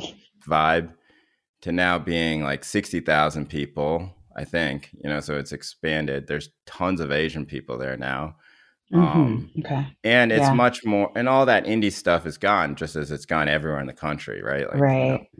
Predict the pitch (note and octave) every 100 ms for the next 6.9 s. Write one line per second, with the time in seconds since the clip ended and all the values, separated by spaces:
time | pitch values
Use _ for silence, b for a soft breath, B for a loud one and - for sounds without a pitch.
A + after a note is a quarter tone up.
0 | - D#2 E2 D#2+ D#2 B1+ A#1+ _ _ _
1 | _ _ D2+ D#2 D#2+ C#2 C#2+ - C#2 -
2 | - B1+ A#1+ C2+ C2 C#2+ C2 C2 - -
3 | C2+ - _ C2+ C#2+ C#2+ - C#2+ C#2+ B1+
4 | - - _ _ - - - A#2+ - -
5 | E3+ - F#3+ - - - - - - -
6 | - - - D#3 - _ _ -